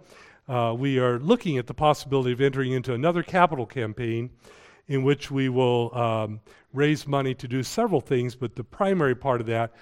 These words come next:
will be, uh, to build all-season lodging. Um, you know, I, every now and then people wanna know about retreats in the wintertime. I said, "Well,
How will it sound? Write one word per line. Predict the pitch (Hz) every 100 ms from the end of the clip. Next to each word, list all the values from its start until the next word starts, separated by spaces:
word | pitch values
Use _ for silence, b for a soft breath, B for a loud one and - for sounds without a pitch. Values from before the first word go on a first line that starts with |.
| B B _
will | 123
be, | 117 127 123 120
uh, | 120 117
to | 110 127
build | 120 135
all-season | 135 135 135 - 120 113
lodging. | 113 113 113 110 104 104 b b b b -
Um, | 123 117 107 107 - _ - -
you | 127
know, | 117
I, | 113 110 -
every | 127 123
now | 123
and | 120
then | 104
people | - 127 123
wanna | 123 120
know |
about | 110 110
retreats | 110 - - 185 -
in | 127
the | 113
wintertime. | 135 135 120 101 98
I |
said, | 101 -
"Well, | 110 127